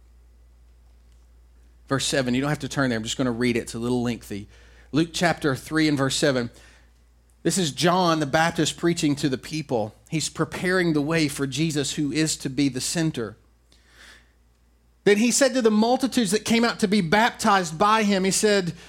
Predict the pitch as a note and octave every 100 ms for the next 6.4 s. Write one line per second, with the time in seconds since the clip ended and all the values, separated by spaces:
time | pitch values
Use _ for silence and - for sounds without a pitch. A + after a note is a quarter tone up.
0 | - - A3 C#4 A#3 F3 G#3+ B3+ - E3+
1 | C3 - G3+ F3+ - F#3 F3+ F3+ G3+ F#3+
2 | E3+ - - - C#4 D#4+ D4 F#3+ C4+ D#4
3 | F4 F4 A#3 G#3 F#3+ F#3+ A#3 G3+ - B3+
4 | C#4+ B3+ G#3 - G3 F3 - - _ F3
5 | G3+ A3 E3+ - E3+ E3+ E3+ - F3 -
6 | D#3 E3 A#2